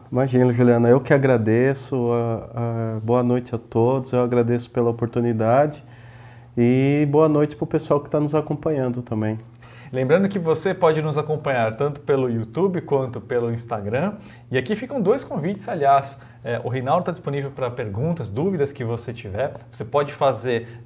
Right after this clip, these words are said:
Speaker 2: tanto pela live do YouTube quanto pela do Instagram. A gente vai coletar essas perguntas e aí, posteriormente, a gente vai publicar essas respostas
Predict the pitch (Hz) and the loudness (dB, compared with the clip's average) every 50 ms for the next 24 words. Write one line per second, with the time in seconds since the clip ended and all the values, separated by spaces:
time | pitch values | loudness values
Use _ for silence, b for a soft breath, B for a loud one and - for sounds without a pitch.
0 | - - 180 208 254 269 - 226 - - 196 185 165 156 143 135 123 123 127 127 | -4 0 0 0 0 0 -4 -6 -2 0 0 2 4 4 4 6 6 6 6 6
1 | 120 117 117 120 117 117 117 120 165 180 156 139 - - 147 143 147 139 - 123 | 4 2 -4 -4 -4 -4 -4 -4 -4 -4 -4 -6 -2 -2 -2 -2 -2 -6 -10 -12
2 | - - 123 120 117 113 117 113 - - 113 104 95 104 131 160 165 160 - 110 | -6 -4 -2 -2 -2 -2 -4 -8 -8 -10 -8 -6 -4 -4 -2 -4 -4 -8 -8 -8
3 | 117 117 117 - - 110 104 101 - 139 151 151 - 120 120 - 123 110 110 143 | -8 -8 -8 -8 -10 -12 -12 -6 -4 -4 -4 -4 -6 -12 -6 -6 -6 -4 -4 -4
4 | 170 165 170 147 143 156 156 156 160 165 - - 175 170 165 151 143 151 170 165 | -4 -4 -4 -4 -2 -2 -2 -2 -6 -8 -6 -4 -2 -2 -2 -2 -4 -6 -6 -6
5 | - B B B B B B - 147 151 - 139 147 143 - - 196 220 226 214 | -8 B B B B B B -10 -10 -8 -6 -6 -6 -6 -4 -6 -4 -2 -2 -4
6 | 208 - - 147 175 214 202 - - 147 127 123 131 120 - - 135 135 143 143 | -4 -2 -2 0 0 0 -2 -6 -8 -10 -10 -10 -12 -12 0 4 4 4 4 4
7 | - - - | -2 -10 -12